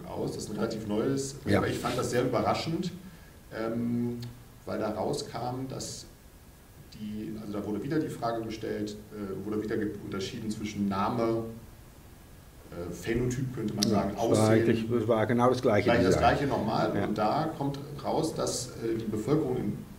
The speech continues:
Speaker 1: insgesamt eigentlich recht positiv drauf ist, zumindest was das Aussehen
Speaker 2: Mhm.
Speaker 1: betrifft. Kannst du das vielleicht noch kurz sagen?
Speaker 2: Ja.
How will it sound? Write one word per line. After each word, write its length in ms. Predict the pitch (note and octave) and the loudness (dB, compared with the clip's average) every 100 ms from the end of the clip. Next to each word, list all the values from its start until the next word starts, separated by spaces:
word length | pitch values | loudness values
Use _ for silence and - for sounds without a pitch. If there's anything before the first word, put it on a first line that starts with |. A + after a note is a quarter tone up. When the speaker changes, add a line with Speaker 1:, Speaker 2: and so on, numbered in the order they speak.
| - | 0
Speaker 1:
insgesamt 680 | F3+ A#3+ - - G#2+ C#3+ | 2 2 0 0 0 -2
eigentlich 380 | - A#2+ C#3 - | -4 -6 -6 -6
recht 280 | A#2+ A#2+ - - - - - - - - | -6 -6 -8 -14 -18 -20 -20 -20 -20 -12
positiv 480 | C3 D3+ D3+ C#3+ C3 | -2 0 0 -2 -6
drauf 340 | - A2+ - G#2 | -4 -2 -2 -4
ist, 200 | - - | -8 -8
zumindest 400 | G#2+ A#2 C3+ - | -4 -2 -2 -2
was 140 | - | -4
das 140 | - | -4
Aussehen 560 | - - B2+ - - - - | -6 -4 -2 0 -2 -2 -2
Speaker 2:
Mhm. 260 | A2+ F2+ A2+ - - | 2 2 0 -4 -8
Speaker 1:
betrifft. 440 | G#2 G2+ F2+ - - - | -8 -6 -8 -10 -12 -10
Kannst 180 | G2+ - | -8 -6
du 60 | |
das 80 | - | -6
vielleicht 200 | C3 B2 | -6 -6
noch 80 | - - | -6 -6
kurz 360 | C3+ C3 - - | -6 -6 -6 -4
sagen? 220 | A#2 C3 B2 - | -4 -4 -6 2
Speaker 2:
Ja. 260 | C#3 G#2+ | 6 6